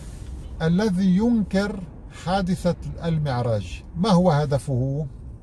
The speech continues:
سؤال. س-، سنعكس الآية الآن. <laughs> سنعكس القضية. أنت الآن تنكر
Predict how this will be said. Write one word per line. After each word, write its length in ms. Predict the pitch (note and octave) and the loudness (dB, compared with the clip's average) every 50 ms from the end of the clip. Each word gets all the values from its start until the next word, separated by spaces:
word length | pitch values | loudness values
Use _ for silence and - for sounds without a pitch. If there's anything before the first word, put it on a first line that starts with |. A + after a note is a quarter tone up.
| - - - | -14 -14 -12
سؤال. 380 | - - D4 B3+ D#3 C3+ A#2+ A#2+ - - - - - - - - - - - - - - - - - - - - - | -12 -8 -6 -2 0 0 0 -2 -4 -8 -12 -12 -12 -12 -12 -12 -12 -10 -12 -12 -12 -12 -14 -14 -14 -14 -14 -14 -12
س-، 140 | - - E3+ | -6 -4 -4
سنعكس 720 | D#3+ - - - E3 F#3 G3+ F#3+ D#3 - D#3 A#2+ - - | -4 -2 -2 0 2 2 2 2 2 0 -2 -2 -4 -4
الآية 300 | C#3+ C#3+ D3 C3+ B2 A2+ | -6 -2 -2 -2 0 -2
الآن. 340 | G2+ G2+ A2 A2+ - - - A#2+ - - - - | -2 -4 -6 -6 -4 -2 -4 -4 -4 -6 -8 -6
<laughs> 280 | - - - - - - | -6 -8 -8 -10 -10 -8
سنعكس 560 | - - D3 D#3+ E3 D#3+ - - D3 - - | -6 -4 -2 -2 -2 -2 -2 -2 -4 -4 -6
القضية. 500 | C#3+ C3 - C3+ B2 A2+ A#2+ A2+ G2+ F#2 - - - - - - - - - - - - - - - - - - - - - - - - - - - - - - - - - - - | -6 -4 -2 -2 0 0 -2 -2 -4 -6 -8 -10 -12 -12 -12 -12 -12 -10 -10 -12 -10 -10 -10 -10 -10 -12 -12 -12 -12 -12 -10 -10 -12 -12 -12 -12 -12 -10 -10 -10 -10 -10 -8 -6 -2
أنت 180 | G#3+ A3 F#3+ - | 0 0 0 0
الآن 380 | G3+ F#3 F3 G3+ G#3 G3 E3+ - | 0 0 0 0 2 2 0 0
تنكر 520 | - G3+ G3+ F#3+ - F3 F3 F#3 F3+ F3+ | 0 0 0 0 0 2 0 0 0 -2